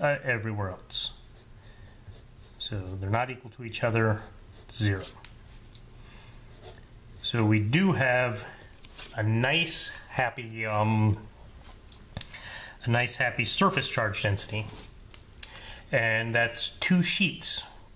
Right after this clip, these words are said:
two sheets that intersect at a, at a right angle, um, that have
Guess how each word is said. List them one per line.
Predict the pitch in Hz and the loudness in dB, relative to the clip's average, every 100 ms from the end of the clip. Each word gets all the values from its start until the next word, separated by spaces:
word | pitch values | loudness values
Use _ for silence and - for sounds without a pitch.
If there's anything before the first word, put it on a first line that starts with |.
| - | -8
two | - 185 208 214 214 - - - | 2 4 4 4 2 0 -10 -10
sheets | - 151 131 - - - - | -4 -2 -2 -2 -4 -6 -4
that | 123 113 | -4 0
intersect | 143 143 143 - 131 123 | 0 2 2 2 2 2
at | 139 120 | 0 0
a, | 110 - - - | -4 -10 -20 -6
at | - 113 | 0 2
a | 110 | 2
right | 110 123 127 | 2 0 0
angle, | 107 104 98 - - - - - - - - - - - - | -4 -4 -4 -8 -14 -20 -20 -20 -20 -20 -20 -20 -20 -20 -4
um, | 127 107 104 104 101 101 98 - - - - - - - - - - - - | 4 6 6 4 2 2 0 -4 -14 -18 -18 -20 -20 -18 -18 -16 -18 -18 -2
that | 127 107 | 0 0
have | - 127 110 107 | 0 0 2 0